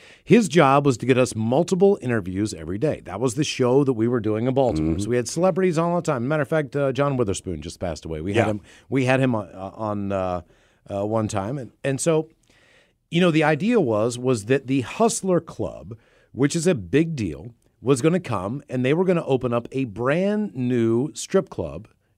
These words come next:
Speaker 1: in Baltimore.
Speaker 2: Keep in mind, Larry Flint, the publisher of Hustler, you know, he signed off on this. You did not do this
Speaker 1: It
Speaker 2: unless
Speaker 1: was for
Speaker 2: Larry
Speaker 1: Larry.
Speaker 2: Flint was involved. And Larry Flint was a big deal, and so we knew that was coming. And just understand, to Miles' point about when you walk into the lobby, you can see into the studio,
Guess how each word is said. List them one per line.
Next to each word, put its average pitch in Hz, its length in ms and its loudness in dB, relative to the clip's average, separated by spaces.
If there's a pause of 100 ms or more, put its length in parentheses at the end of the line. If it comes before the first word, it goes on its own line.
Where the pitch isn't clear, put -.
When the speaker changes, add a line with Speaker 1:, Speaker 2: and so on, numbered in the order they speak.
(100)
Speaker 1:
in 139 160 0
Baltimore. 190 400 0 (100)
Speaker 2:
Keep 190 140 4
in 185 60 -2
mind, 147 260 2
Larry 151 320 2
Flint, 131 480 -4
the 104 80 0
publisher 110 420 2
of 98 100 -4
Hustler, 104 520 -6 (200)
you 117 100 -2
know, 110 120 -6
he 151 180 -2
signed 143 360 0
off 120 320 0
on 73 140 -6
this. 73 180 -12
You 175 160 2
did 202 180 0
not 131 300 -4
do 180 260 4
this 82 480 -8 (480)
Speaker 1:
It 131 60 0
Speaker 2:
unless 131 140 6
Speaker 1:
was 110 100 2
for 120 100 2
Speaker 2:
Larry 127 120 8
Speaker 1:
Larry. 110 100 2
Speaker 2:
Flint 139 440 2 (300)
was 113 160 -2
involved. 175 260 4
And 143 80 0
Larry 143 160 6
Flint 139 220 2
was 117 140 -4
a 110 40 0
big 104 240 -2
deal, 117 460 6
and 110 180 0
so 104 420 0
we 135 180 2
knew 190 160 2
that 180 160 0
was 117 100 -6
coming. 123 280 -2
And 117 60 -6
just 123 120 -4
understand, 135 560 0
to 120 80 4
Miles' 143 380 0
point 120 360 -2
about 98 320 -2
when 117 180 2
you 113 80 0
walk 104 300 -2
into 98 160 -6
the 87 120 -6
lobby, 92 360 -2
you 82 80 -10
can 78 100 -16
see 98 120 -6
into 78 120 -8
the 69 60 -14
studio, 85 560 -6